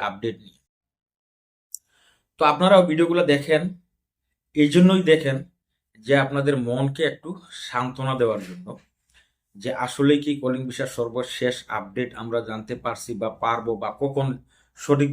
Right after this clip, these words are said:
বিষয়টা জানবো। এইসব বিষয়গুলো দেখার পরে আমার, আহ, মনে আসলো যে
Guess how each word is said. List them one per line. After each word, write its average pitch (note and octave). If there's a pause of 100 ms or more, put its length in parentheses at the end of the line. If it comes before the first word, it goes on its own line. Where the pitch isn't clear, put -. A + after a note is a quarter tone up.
বিষয়টা A#2+
জানবো। G2 (800)
এইসব F3+ (100)
বিষয়গুলো F3+ (100)
দেখার D3+
পরে D#3+ (1500)
আমার, A#2+ (220)
আহ, F2+ (180)
মনে D3+ (100)
আসলো C#3 (800)
যে C#3